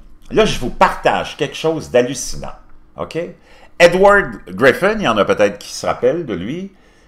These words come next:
quelqu'un de très, très sensé, très intelligent, qui est encore vivant, je pense, et qui est, euh, je pense, le fondateur de Red,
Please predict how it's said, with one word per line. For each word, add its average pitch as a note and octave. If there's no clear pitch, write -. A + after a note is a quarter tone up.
quelqu'un F#2
de D#2
très, D3+
très G2+
sensé, -
très A2
intelligent, E2+
qui D3+
est -
encore A2+
vivant, E2
je D2+
pense, E3+
et D#2+
qui F2
est, -
euh, -
je -
pense, F2+
le D#2+
fondateur F#2+
de D#2
Red, E2